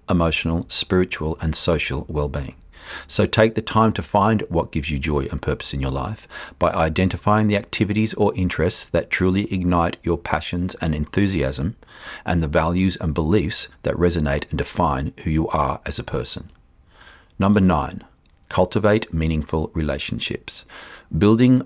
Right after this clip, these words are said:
positive relationships forms the bedrock of your social and emotional well-being, as it is through your connections with others that you find support, companionship, and a sense of belonging.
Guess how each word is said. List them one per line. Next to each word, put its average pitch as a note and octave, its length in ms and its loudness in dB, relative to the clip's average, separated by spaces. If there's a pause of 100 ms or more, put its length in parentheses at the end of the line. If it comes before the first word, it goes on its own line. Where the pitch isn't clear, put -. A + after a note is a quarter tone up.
positive F#2 500 0
relationships D2+ 840 -2
forms E2 360 0
the D#2 80 0
bedrock D2+ 580 -2
of - 140 -8
your D#2+ 100 -2
social E2+ 540 0
and D#2 160 -2
emotional C#2+ 480 -2
well-being, C#2+ 540 -4 (440)
as F2 300 2
it F#2+ 100 2
is F2+ 140 0
through G2+ 220 2
your F#2 160 4
connections F#2+ 600 0
with F2 160 0
others F2+ 360 2
that D2+ 180 -4
you D2+ 140 -4
find D#2+ 280 -2
support, - 460 -2 (240)
companionship, D#2 800 -2
and C#2+ 120 -4
a C#2 40 -2
sense D#2+ 420 -2
of - 260 -6
belonging. D2 420 -4